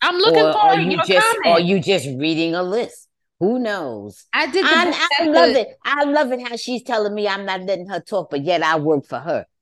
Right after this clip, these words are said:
Speaker 2: That's pretty good. Okay, go ahead, daughter.
Speaker 1: What is going on here? Okay.
Speaker 2: I
Speaker 1: Uh,
Speaker 2: don't
Speaker 1: Ma.
Speaker 2: know.
Speaker 1: All right, Ma. So people,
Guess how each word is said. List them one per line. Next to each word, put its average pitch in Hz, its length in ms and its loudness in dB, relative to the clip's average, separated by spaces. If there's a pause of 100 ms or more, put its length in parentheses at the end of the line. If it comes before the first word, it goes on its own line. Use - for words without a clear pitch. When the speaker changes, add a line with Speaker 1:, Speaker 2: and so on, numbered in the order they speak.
Speaker 2:
That's 170 220 -4
pretty 147 280 -6
good. 120 340 -8 (240)
Okay, 160 580 -6
go 190 120 -2
ahead, 151 280 -6
daughter. 104 360 -10 (280)
Speaker 1:
What 359 220 -4
is 466 180 2
going 262 260 0
on 427 260 2
here? 160 560 -2 (240)
Okay. 233 560 0 (340)
Speaker 2:
I 302 260 4
Speaker 1:
Uh, - 100 -2
Speaker 2:
don't 208 260 4
Speaker 1:
Ma. 190 60 -4
Speaker 2:
know. 165 320 2 (380)
Speaker 1:
All 240 120 2
right, 196 260 0
Ma. 165 260 -2
So 269 280 0
people, 262 760 -2